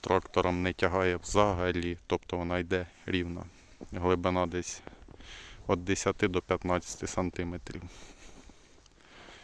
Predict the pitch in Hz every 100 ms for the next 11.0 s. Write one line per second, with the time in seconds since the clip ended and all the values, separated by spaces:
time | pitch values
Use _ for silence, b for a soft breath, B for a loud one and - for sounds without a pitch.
0 | B B B B _ _ - 90 87 -
1 | - 90 - 95 92 - 92 85 87 95
2 | 92 90 87 87 - 90 87 - - 87
3 | 104 107 - - - B B B B B
4 | - 92 90 - B B B - - 87
5 | 92 87 87 87 90 90 B B B B
6 | B B B B B B - 92 92 -
7 | - 113 107 104 107 107 - 107 - -
8 | - - - 113 107 - 98 - 107 98
9 | B B B B B B B B B B
10 | B B B - - 95 90 90 92